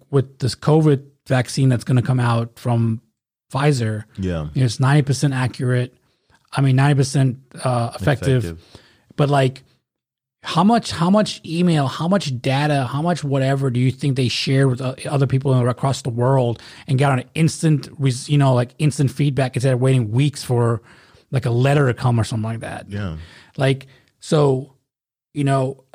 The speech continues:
Speaker 1: all these vaccines that are coming from Pfizer and I forget the other company's name, and, like, the Russia has one that's ninety-two percent. Like, this is good for the world. This is when the internet and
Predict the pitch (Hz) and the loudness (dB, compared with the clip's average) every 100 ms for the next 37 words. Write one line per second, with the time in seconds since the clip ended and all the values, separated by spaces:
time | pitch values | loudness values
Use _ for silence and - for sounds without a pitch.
0 | - 151 - 170 208 180 151 160 - - | -18 -14 -2 2 4 2 2 -2 -2 -2
1 | 147 160 147 135 - 139 156 160 - 143 | 2 4 2 0 0 2 4 4 2 -2
2 | 123 - 120 127 131 131 127 131 127 123 | -2 -2 -2 0 0 2 2 2 2 0
3 | 120 113 117 120 123 127 123 117 113 110 | -2 -2 -2 -4 -4 -4 -2 -4 -2 -2
4 | 117 113 117 120 117 127 123 117 - 127 | -2 0 0 2 2 0 0 -2 -2 -4
5 | 110 127 - 131 117 123 120 123 120 - | 2 0 2 2 2 0 0 2 0 0
6 | 120 120 - 131 131 - 127 127 127 - | -2 -2 0 -2 -2 -2 0 2 0 -2
7 | _ - - _ _ _ _ - 147 139 | _ -20 -20 _ _ _ _ -6 0 0
8 | 135 - _ _ _ _ 139 143 254 196 | 0 -8 _ _ _ _ -4 0 2 2
9 | 127 156 165 - 127 107 110 107 131 - | 2 2 2 2 -2 0 0 2 0 0
10 | 180 175 160 160 147 151 151 139 131 - | 2 4 2 2 2 4 4 2 0 -6
11 | - 131 123 120 120 | -6 -2 0 0 -4